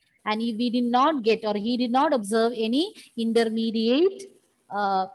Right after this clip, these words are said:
plants with intermediate height. And you know, genes are the unit of inheritance, and genes, genes are segment, functional segments of D N A, and genes which code for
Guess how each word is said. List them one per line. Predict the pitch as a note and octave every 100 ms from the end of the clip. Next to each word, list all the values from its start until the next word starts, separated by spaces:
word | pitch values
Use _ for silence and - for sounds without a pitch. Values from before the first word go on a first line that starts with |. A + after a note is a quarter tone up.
| -
plants | C4+ C#4 D4
with | C4 B3
intermediate | A#3 A3+ A3+ A3+ G#3+ G#3 G#3+ -
height. | A#3 E4 G4
And | B3 G#3+
you |
know, | G#3+ A#3 B3 - -
genes | G3+ A3 C#4 C4
are | B3+
the | A#3
unit | A3 A3 A#3 A#3+
of | A#3+ A#3+
inheritance, | A3 G#3 A3+ A#3 - D#4 A4+ - - - _
and | A3 G#3+ G#3+ G#3+ G3 A3
genes, | F#3 B3 C#4+ D#4 F4 - - - _ _ _ _ _ _ _ _ _ _ _ _ -
genes | G#3 C#4 C#4+ C#4
are | C4
segment, | C4+ - A#3 A#3 G#3+
functional | B3+ A#3+ B3 B3+ B3+
segments | - A3+ A3 A#3+ A#3
of | A3+ F#3+
D | G#3+ A3
N | A3+
A, | B3 E4+ A#3 - _ -
and | A3 A3 A3 A3+ G#3+ - _ _ -
genes | F#3 C#4+ F#4+ F#4+
which | C#4+ -
code | - C4+ D4+ D4
for | - A3+ G3+ B3 G#4+